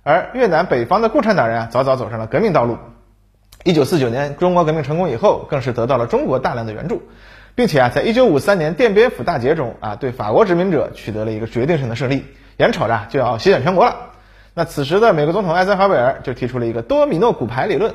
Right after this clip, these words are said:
啊，认为啊，共产党在越南啊，如果取得胜利，那就会在东南亚乃至整个亚洲那无限复制。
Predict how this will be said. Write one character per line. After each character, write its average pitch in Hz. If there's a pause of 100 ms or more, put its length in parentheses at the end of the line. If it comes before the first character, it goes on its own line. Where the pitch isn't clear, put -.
啊， -
认 185
为 160
啊， 123 (360)
共 294
产 240
党 135
在 143
越 285
南 113
啊， 113
如 123
果 151
取 147
得 120
胜 135
利， 143
那 151
就 143
会 135
在 131
东 202
南 196
亚 226
乃 120
至 165
整 123
个 160
亚 220
洲 143
那 143
无 127
限 190
复 180
制。 226